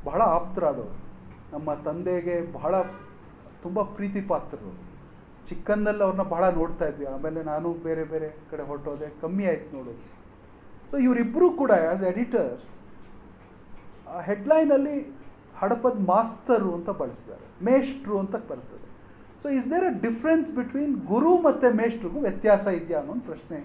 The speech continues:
ನಾನು ಸುಮ್ಮನೆ ಸಿಂಪಲ್ ಆದ್ದನ್ನು ಕೇಳ್ಕೊಂಡೆ. ಇದೆ ಅಂತ ಅನ್ನಿಸ್ತು. ಅಂದ್ರೆ, see, ಎಲ್ಲ ಪದದ ಇಂಟರ್ಪ್ರಿಟೇಷನನ್ನು, ಎಲ್ಲ ಪದಗಳ, ಆ, ವ್ಯಾಖ್ಯಾನವನ್ನ ನಾವು ನಮ್ಮ ಇವತ್ತಿನ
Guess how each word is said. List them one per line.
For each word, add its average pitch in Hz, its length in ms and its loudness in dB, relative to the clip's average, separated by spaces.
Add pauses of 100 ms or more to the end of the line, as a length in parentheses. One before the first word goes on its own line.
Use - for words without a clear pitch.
(440)
ನಾನು 170 340 -10
ಸುಮ್ಮನೆ 240 240 -4
ಸಿಂಪಲ್ 254 420 -2
ಆದ್ದನ್ನು 175 440 -2
ಕೇಳ್ಕೊಂಡೆ. 131 520 -10 (920)
ಇದೆ 262 280 4
ಅಂತ 220 200 0
ಅನ್ನಿಸ್ತು. 165 400 -4
ಅಂದ್ರೆ, 247 400 0 (360)
see, 208 160 0
ಎಲ್ಲ 196 400 4
ಪದದ 208 800 2 (760)
ಇಂಟರ್ಪ್ರಿಟೇಷನನ್ನು, 180 1160 -2 (920)
ಎಲ್ಲ 226 300 12
ಪದಗಳ, 196 580 6
ಆ, 165 1300 -2
ವ್ಯಾಖ್ಯಾನವನ್ನ 170 840 6
ನಾವು 156 400 -2 (600)
ನಮ್ಮ 254 340 4
ಇವತ್ತಿನ 262 580 4